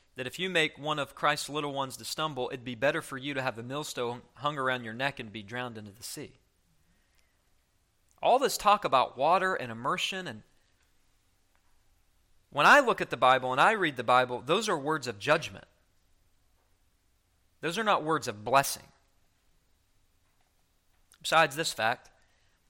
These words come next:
Galatians three twenty-seven says we are to put Christ on. It's the metaphorical language of clothing. So if one wants to argue Romans chapter six that we're baptized into Christ and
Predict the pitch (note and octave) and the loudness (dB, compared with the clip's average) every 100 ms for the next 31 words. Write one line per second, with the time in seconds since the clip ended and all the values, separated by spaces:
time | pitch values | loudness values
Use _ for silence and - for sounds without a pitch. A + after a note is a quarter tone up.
0 | _ _ _ _ _ C#3 E3 C#3 C3+ - | _ _ _ _ _ 2 2 0 -8 -8
1 | D#3+ - D3 C3+ - D3+ C3 A#2+ G#2 _ | -8 -6 -6 -4 2 2 2 -8 -18 _
2 | _ _ _ _ _ _ _ _ _ _ | _ _ _ _ _ _ _ _ _ _
3 | _ - D3+ A#2+ D3 C3+ A#2+ - D#3 - | _ -4 -2 0 -2 -4 -6 -6 -6 -6
4 | - C#3 C3 - - A#2+ A2 - _ _ | -4 -2 -2 -6 -10 -8 -8 -12 _ _
5 | _ _ _ _ _ _ _ _ _ B2+ | _ _ _ _ _ _ _ _ _ -12
6 | - C3 D3+ D#3 D#3 C3+ C3 B2+ C3 C3+ | -12 0 2 2 -2 -4 -2 -4 -4 -6
7 | A#2+ A2 - - C3 G#2+ F#2 - _ _ | -12 -14 -16 -6 -6 -6 -12 -20 _ _
8 | _ _ _ _ _ _ _ _ _ _ | _ _ _ _ _ _ _ _ _ _
9 | _ _ _ _ _ - C#3+ G3+ B3 A#3+ | _ _ _ _ _ -8 0 2 4 2
10 | - - F3+ F#3+ F#3 D#3 C3 D3 F3 F3+ | 2 6 6 6 0 -4 -2 2 2 2
11 | E3 - E3 - D3 F#3+ F#3 - D3+ D3+ | 0 4 2 2 -2 0 -2 -2 -2 -2
12 | B2 C#3+ E3 - E3 D#3 - D#3 D3+ - | 6 8 8 6 0 0 -4 -6 -6 2
13 | D#3 E3 F#3 - C3+ | 6 8 6 -2 -10